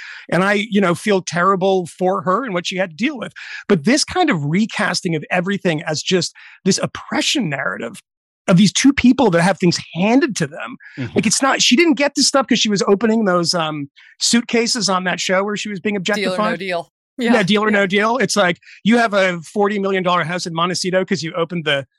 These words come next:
Speaker 1: the thing in, like, a skimpy dress. I don't think that
Speaker 3: No, she
Speaker 1: happened.
Speaker 3: wanted
Speaker 1: So where
Speaker 3: this.
Speaker 1: is all this money coming from? So don't, you can't have it both ways. Pick
Speaker 3: Yeah.
Speaker 1: one,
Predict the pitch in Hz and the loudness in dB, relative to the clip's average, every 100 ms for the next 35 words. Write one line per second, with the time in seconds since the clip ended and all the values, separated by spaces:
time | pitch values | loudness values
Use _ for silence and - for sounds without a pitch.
0 | _ _ 165 156 165 156 175 156 143 151 | _ _ -2 0 0 -2 -2 -2 -2 -2
1 | - 156 156 143 151 156 143 139 143 156 | -2 -2 -4 -2 -2 -2 -4 -4 -2 -2
2 | 170 170 170 - 220 202 214 208 226 220 | 0 0 -2 -2 -2 -2 -2 0 2 2
3 | 262 277 320 320 294 285 339 359 277 214 | 0 -2 -4 -2 0 0 0 0 0 0
4 | 165 165 143 147 143 _ - - 254 359 | -2 -4 -6 -6 -12 _ -4 2 4 4
5 | 254 254 311 320 285 302 269 277 269 269 | 2 2 2 0 2 0 2 2 4 2
6 | 233 151 147 - _ _ - 320 - 180 | 0 0 -8 -10 _ _ -2 -2 0 0
7 | 143 90 | 0 -4